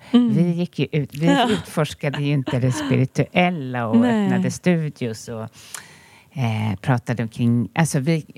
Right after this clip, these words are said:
Speaker 2: ja, jo, jag har några som jag pratar om spirituella frågor kring,
Speaker 1: Mm.
Speaker 2: men du vet, det var mer en yta och alkohol
Speaker 1: Ja,
Speaker 2: kanske,
Speaker 1: ja.
Speaker 2: eller yta och
Speaker 1: <gasps>
Speaker 2: behaga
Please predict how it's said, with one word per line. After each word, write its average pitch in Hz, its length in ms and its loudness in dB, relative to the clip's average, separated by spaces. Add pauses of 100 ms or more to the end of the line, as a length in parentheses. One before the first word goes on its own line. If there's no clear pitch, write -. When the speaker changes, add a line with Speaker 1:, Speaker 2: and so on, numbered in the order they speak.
(120)
Speaker 2:
ja, - 160 0 (160)
jo, 143 160 -2 (160)
jag 139 120 0
har 131 120 2
några 117 220 -2
som 120 160 -6
jag 113 120 -4
pratar 117 260 -8
om 117 40 -6
spirituella 117 580 -2
frågor 135 480 -2 (120)
kring, 233 220 4
Speaker 1:
Mm. 214 140 2
Speaker 2:
men 190 200 2
du 147 60 -4
vet, 143 420 -4 (400)
det 185 100 -2
var 180 140 2
mer 160 400 0
en 151 280 0 (200)
yta 160 800 0 (160)
och 147 240 0
alkohol 175 640 0
Speaker 1:
Ja, - 60 -20 (180)
Speaker 2:
kanske, 190 320 0 (160)
Speaker 1:
ja. 202 100 4
Speaker 2:
eller 190 320 2
yta 147 520 0
och 139 300 0 (260)
Speaker 1:
<gasps> - 260 -8
Speaker 2:
behaga 147 800 0